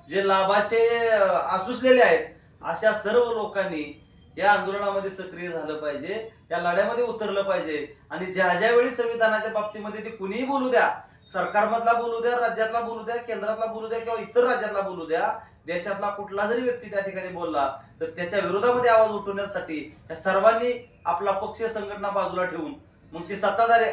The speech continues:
आता आम्ही या ठिकाणी, आता तुम्ही मगाशी म्हणला की बाबा आठवले साहेब सत्तेमध्ये केंद्रात आहेत,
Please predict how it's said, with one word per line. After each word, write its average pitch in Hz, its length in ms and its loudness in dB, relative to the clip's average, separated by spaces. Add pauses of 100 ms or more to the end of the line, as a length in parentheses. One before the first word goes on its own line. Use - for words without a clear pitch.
(220)
आता 226 200 2
आम्ही 226 260 4
या 262 100 4
ठिकाणी, 262 240 0
आता 247 240 0
तुम्ही 240 180 -6
मगाशी 247 300 -4
म्हणला 226 240 -2
की 220 120 -4
बाबा 208 200 -2
आठवले 214 280 -2
साहेब 220 180 -4
सत्तेमध्ये 208 420 -10
केंद्रात 202 320 -2
आहेत, 165 120 -6